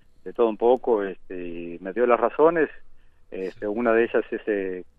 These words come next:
el, el presupuesto que quieren bajarlo, y lo otro también un cambio de rumbo dentro de lo, de la parte de, de formativas. Este,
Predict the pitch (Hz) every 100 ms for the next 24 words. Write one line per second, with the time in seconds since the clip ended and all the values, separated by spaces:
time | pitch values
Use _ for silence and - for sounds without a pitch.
0 | - 92 90 87 87 - - - - -
1 | 107 104 - 113 113 98 - 110 101 101
2 | 98 101 - 123 139 147 143 110 104 117
3 | 131 160 151 151 127 127 123 120 110 110
4 | 127 135 147 165 - - - - - -
5 | 104 104 104 101 98 95 92 87 87 -
6 | - 98 - 110 110 98 92 90 87 87
7 | - - 113 104 117 139 139 170 - -
8 | - - - - 95 - 101 95